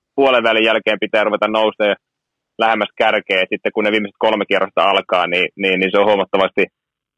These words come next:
tai pitää juosta huomattavasti kovempaa, jos lähtee sieltä kolme sekuntia perästä letka hänniltä, niin,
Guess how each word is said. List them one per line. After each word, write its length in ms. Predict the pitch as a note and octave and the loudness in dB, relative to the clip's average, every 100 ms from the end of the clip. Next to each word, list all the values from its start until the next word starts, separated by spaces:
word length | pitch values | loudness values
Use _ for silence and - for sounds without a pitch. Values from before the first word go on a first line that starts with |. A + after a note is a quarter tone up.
| _ _ - | _ _ -2
tai 140 | A#2+ A#2+ | -2 0
pitää 280 | B2+ C3+ | 0 2
juosta 360 | A#2+ B2+ - B2 | 2 2 0 0
huomattavasti 480 | B2+ A#2+ A2+ A2+ A2+ | 0 0 -2 -4 -4
kovempaa, 460 | B2+ B2 G#2+ G2 G2 | 0 2 2 0 -2
jos 140 | G2 | 0
lähtee 340 | G#2+ G2+ - F#2+ | -2 -2 -4 -4
sieltä 180 | G2+ G2+ _ _ _ _ - | -4 -6 _ _ _ _ -2
kolme 260 | A2 G2+ | 0 0
sekuntia 460 | G2 G2 F#2 G#2 F#2 | -2 -6 -4 -2 0
perästä 340 | G#2+ G2 - | 0 0 0
letka 260 | G2+ G2 G2 G2+ | -2 -2 -2 -2
hänniltä, 400 | G2 F#2+ F2+ F2+ | 0 -2 -2 -2
niin, 200 | F2+ F2 | 0 -4